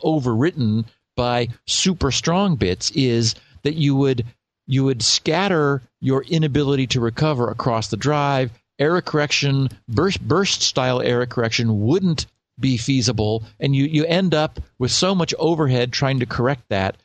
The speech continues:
that it's better just not to try. So, so bottom line is, I mean, you could, you could theoretically do it. One of the other problems would be this is, this, the technology would radically slow down your storage.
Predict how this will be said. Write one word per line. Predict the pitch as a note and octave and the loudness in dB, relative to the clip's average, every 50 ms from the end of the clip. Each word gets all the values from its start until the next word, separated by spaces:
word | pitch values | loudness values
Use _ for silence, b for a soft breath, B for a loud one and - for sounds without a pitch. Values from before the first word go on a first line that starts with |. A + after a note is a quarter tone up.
| _ _ - | _ _ -2
that | B2+ B2+ | 0 0
it's | B2+ B2 A2+ B2 | 0 0 -2 -2
better | A2+ G#2 C#3 C#3+ C#3+ C#3 C3+ C3+ B2+ A2+ - - G3 F#3+ - - | 0 0 2 2 2 2 2 0 -2 -4 -10 -14 -16 -14 -6 -2
just | C#3 C#3 A2+ A#2+ | -2 -2 0 0
not | C3 B2 A2+ A#2 | 0 0 0 -2
to | - | -4
try. | - - A#2+ G2+ F2 E2 - - - - _ _ _ _ _ _ | -4 -2 -2 -2 -2 -2 -4 -6 -8 -12 _ _ _ _ _ _
So, | - - D3 C#3 C3+ B2+ A#2 b b b b b b - | -2 0 2 2 2 0 -2 b b b b b b -2
so | - D3 C#3 C3 B2 | 0 2 2 2 0
bottom | G#2 B2 D3 G3 A3+ A3+ G3 E3+ | 0 0 0 2 2 2 2 2
line | D#3+ D#3+ E3+ E3+ | 2 2 2 2
is, | C#3 A#2 A2+ A2 A#2 | 2 2 0 0 0
I | C3 | 0
mean, | C3 C3 C3 C3+ | 0 0 2 2
you | C#3 C#3+ | 0 0
could, | B2+ - D#3 C#3+ C3 A2+ A#2 B _ _ _ - | 0 0 0 0 0 -2 -6 B _ _ _ -6
you | C#3+ C#3+ | -4 -2
could | - D3+ - | -2 -2 -4
theoretically | - - - G#3 A#3+ C4 C4 A3+ F3 D#3 D#3+ D#3+ E3+ - - E3+ D#3+ D#3 D3+ D3 D3+ C#3+ - _ _ _ _ _ _ _ _ _ _ - | -4 -2 0 0 2 2 2 2 2 2 2 0 -2 -2 -2 0 0 2 2 2 0 -2 -4 _ _ _ _ _ _ _ _ _ _ -4
do | G#2+ C#3 D3+ D3 A#2+ | 0 2 2 2 2
it. | G#2 A2 - - - _ _ _ | 0 0 -4 -8 -14 _ _ _
One | - A#2 D3 F#3+ G#3+ | -4 -2 0 0 0
of | A3+ E3 | 0 0
the | C3+ C3+ | 0 0
other | B2 C#3 C3+ C3+ | 0 0 0 0
problems | C3 - G3 G3+ A3 G#3+ E3+ C#3+ B2 A2+ G#2+ | 0 0 0 0 2 2 0 0 0 0 0
would | G#2+ G#2+ G#2 F#2+ | 0 -2 -2 -2
be | - A2+ G#2+ G#2 G#2+ A#2 A2+ B B B _ - | 0 0 0 0 0 -2 -4 B B B _ -2
this | B2+ B2+ A2+ A#2+ - | -2 -2 0 0 -2
is, | C3 A#2 | -2 -2
this, | - D3 A#2+ | -2 -2 -2
the | - - C#3+ C#3+ - - B2+ | -2 -4 -4 -4 -2 -4 -4
technology | - - D3 - C3 C#3 D#3 E3 E3 D3+ B2+ C3+ C3 | -2 -2 0 0 0 2 2 2 2 0 0 0 0
would | A#2 A#2 A#2+ A#2+ A2+ G#2 G2+ | 2 0 0 0 -2 -2 0
radically | A2 A2 A#2 B2+ D3+ F3 G3+ G3+ F3 B2 - - A#2 A#2+ | 0 2 2 2 2 2 2 0 -2 -4 -4 -4 -4 -2
slow | A2 - - - C3+ C3 B2+ B2+ B2+ | -2 -2 -2 0 0 2 2 2 2
down | B2 A#2+ A#2 A#2 A2+ A2+ A2 G#2+ G#2+ | 2 0 0 2 2 2 0 0 0
your | G#2+ G#2 G#2 | 0 0 -2
storage. | - - - C3+ B2 A2+ G2 D#2+ D#2 D#2+ - - | -2 -2 -2 0 0 0 0 -2 -4 -4 -6 -8